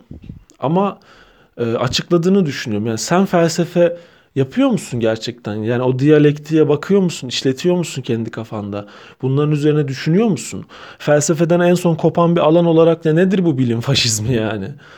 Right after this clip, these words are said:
Kendi kendine alan daraltıyorsun sadece ama anlamsız bir çaba. Ya, e, işte psikoloji ruh bilim demek ama ya artık buna ruh demeyelim tabii. Ruhun var olmadığını artık herkes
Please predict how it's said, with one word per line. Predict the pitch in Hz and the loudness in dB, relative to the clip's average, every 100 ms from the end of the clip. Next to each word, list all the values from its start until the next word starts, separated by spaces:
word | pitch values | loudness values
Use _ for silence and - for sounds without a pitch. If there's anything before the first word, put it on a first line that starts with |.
| - - | -20 -2
Kendi | 151 170 175 | 2 2 2
kendine | 170 143 143 | 2 2 2
alan | 190 202 233 233 | 4 4 6 6
daraltıyorsun | 185 135 117 131 113 - | 4 4 0 -4 -8 -8
sadece | 113 110 107 101 107 | -8 -6 -4 -4 -2
ama | 135 151 139 - - - _ _ - _ _ _ _ - 139 | 0 0 -2 -12 -20 -20 _ _ -20 _ _ _ _ -12 -4
anlamsız | 165 180 180 165 160 | 0 2 0 0 -6
bir | 175 | -4
çaba. | - 175 139 | 0 2 4
Ya, | 143 127 113 - _ - - 117 | 4 4 0 -6 _ -14 -4 0
e, | 107 107 120 - - | 0 0 -4 -14 -14
işte | - 127 | -12 -8
psikoloji | 135 - 160 147 135 143 151 | -6 0 2 4 4 2 2
ruh | 131 156 143 | 4 2 2
bilim | 131 117 113 | -2 -2 -2
demek | 110 117 | -2 0
ama | 190 175 131 - - | 0 0 -2 -6 -8
ya | 101 | -4
artık | 123 120 120 | -4 -4 -8
buna | 117 120 | -4 0
ruh | 135 143 - | 0 0 0
demeyelim | 143 127 110 104 | 0 2 0 -2
tabii. | 101 104 107 | -4 -4 -2
Ruhun | 110 113 120 117 | 0 0 0 0
var | 117 113 | 2 4
olmadığını | 110 110 113 110 113 113 | 2 2 0 0 0 0
artık | 113 107 - | -2 -4 -2
herkes | 117 107 101 139 | 0 0 2 0